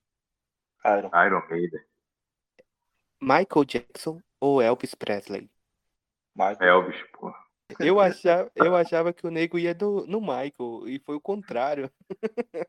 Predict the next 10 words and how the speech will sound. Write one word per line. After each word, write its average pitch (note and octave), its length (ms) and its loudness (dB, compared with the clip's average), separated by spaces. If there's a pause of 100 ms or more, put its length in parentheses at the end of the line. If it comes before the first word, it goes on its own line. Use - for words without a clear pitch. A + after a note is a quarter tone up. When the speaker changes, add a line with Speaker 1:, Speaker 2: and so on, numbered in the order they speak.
(520)
Speaker 1:
Não, G2+ 160 -6
Speaker 2:
Não, F#2+ 120 4 (100)
Speaker 1:
Michael F#2+ 60 -2
Speaker 2:
vou F#2+ 160 -4
no A2+ 80 2
Speaker 1:
Jackson, F2+ 140 4
Speaker 2:
Elvis, F2+ 240 -4
cara. - 220 -6
Speaker 1:
Michael A2 100 -16 (180)
Jackson. A#2 480 -14